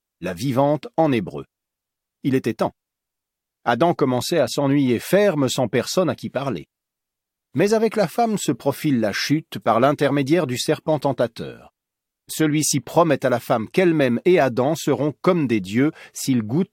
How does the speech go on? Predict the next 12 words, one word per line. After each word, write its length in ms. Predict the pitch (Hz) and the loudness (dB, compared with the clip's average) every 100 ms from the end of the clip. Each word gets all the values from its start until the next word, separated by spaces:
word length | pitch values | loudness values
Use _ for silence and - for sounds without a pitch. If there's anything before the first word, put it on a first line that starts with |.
| - | -2
le 100 | 123 | -2
fruit 260 | - - 170 | 0 0 2
de 100 | 113 | 4
l'arbre 280 | 135 127 120 | 2 2 -2
de 80 | |
la 120 | 117 107 | -2 0
connaissance 580 | 160 127 - 143 143 | 0 0 0 0 0
du 140 | 101 113 | -2 -4
bien 200 | 104 143 | 0 0
et 100 | 120 | 0
du 120 | 101 | -2
mal, 400 | 95 113 139 135 | 0 0 0 -2